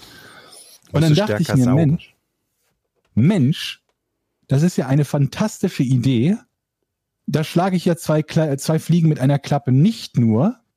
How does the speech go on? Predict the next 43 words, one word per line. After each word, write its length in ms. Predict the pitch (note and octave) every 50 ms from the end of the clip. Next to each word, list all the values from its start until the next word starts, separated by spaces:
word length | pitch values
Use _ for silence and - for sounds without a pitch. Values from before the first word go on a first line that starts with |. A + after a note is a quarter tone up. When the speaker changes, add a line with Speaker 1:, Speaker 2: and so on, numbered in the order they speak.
| _ _
Speaker 1:
habe 380 | - - D3 D3+ D#3 E3 D#3+ C3+
ich 180 | C#3+ C3 -
Metallstrohhalme, 1200 | D3 C3+ C3 - - - G3 A#3+ A#3 - - - F#2 - A2+ A2 G#2 F2+ G#2 G2 G2 G2 A#2 F3 B3 - _ - - - - - - - - - - - - - -
die 260 | C#3 C#3 C#3+ C3+ D3 - _ -
nicht 200 | C#3 F3 F3 -
so 80 | - D#3
leicht 260 | C#3+ C3+ C3+ - -
kaputt 340 | - A2+ - - A3 - -
gehen 260 | - G#2 G2+ B2+ D#3+
und 140 | D#3 B2 A#2+
die 60 | B2+
ich 40 | B2
nicht 120 | C#3 B2+ -
ständig 300 | - C3 B2 B2 B2 -
austauschen 600 | C3+ F3 G3+ - - - A2+ G#2 G#2 - - F#2
muss 180 | G2 G2+ - A2
oder 160 | G2 G2+ G#2
so, 120 | G#2+ C3+
die 120 | C#3+ C3+ C3
ich 60 | -
stattdessen 420 | - C#3+ A#2+ - A#2+ A#2 - D3+
aber 180 | A#2+ G#2+ A2+ A2+
dafür, 380 | G#2+ G#2 A2 - - C#3 C3 A#2+
ne, 160 | A#2 C3 -
reinigen 320 | A2+ B2+ C3+ A2+ F2 F2+
muss, 160 | G2+ A#2+ -
waren 100 | A#2+ B2+
aber 100 | C3 C#3+ D3+
Spülmaschinen 500 | - - E3 C#3+ G2+ - - F2 F2 E2
geeignet. 420 | - - - - - - E2+ - - _ _ - - - - - - _
War 160 | - A#2+ B2+
auch 220 | B2 C3+ B2 - -
wichtig. 440 | G2 G2+ - - C3+ F3 - - _ _ _ _ _ - - - - - - _ _ _
Und, 380 | - C3 D3 D#3 D#3+ E3+ - D3
ähm, 360 | D3 D3 D3+ D#3 D#3 E3 C3
ja, 180 | C3+ E3+ D#3 A#2
ich 100 | A#2 -
muss 140 | E3 E3+ -
die 80 | -
nicht 140 | F3 D#3+ C#3 E3
regelmäßig 400 | E3+ E3 E3+ D#3+ - - C3 -
neu 100 | D#3 D3
bestellen. 480 | C#3 B2+ - - A2 F2 D#2+ F2+ -